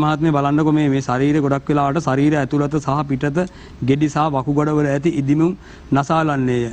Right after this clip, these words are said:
ගුල්ම රෝගයේදී ඉතා ඉක්මනින්, අ, රෝග සුවපත් කරන්නේ. කැස්ස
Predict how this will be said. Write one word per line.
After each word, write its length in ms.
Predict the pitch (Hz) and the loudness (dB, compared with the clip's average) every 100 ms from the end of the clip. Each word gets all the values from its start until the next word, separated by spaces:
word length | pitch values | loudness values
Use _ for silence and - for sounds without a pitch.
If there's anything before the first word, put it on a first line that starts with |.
| - | -6
ගුල්ම 300 | 123 143 170 170 | 0 2 4 2
රෝගයේදී 680 | 160 156 151 156 151 170 | 2 2 2 0 2 2
ඉතා 240 | 143 151 156 - - | 2 0 -2 -4 -8
ඉක්මනින්, 500 | 131 - 170 190 202 - - - | -4 0 2 2 -2 -8 -20 -8
අ, 200 | - 139 | -2 0
රෝග 200 | 147 160 | 2 2
සුවපත් 360 | 156 156 143 135 | 2 0 0 -2
කරන්නේ. 480 | 147 135 131 123 117 - | -2 0 0 0 -4 -6
කැස්ස 320 | - 147 - | -4 -4 -2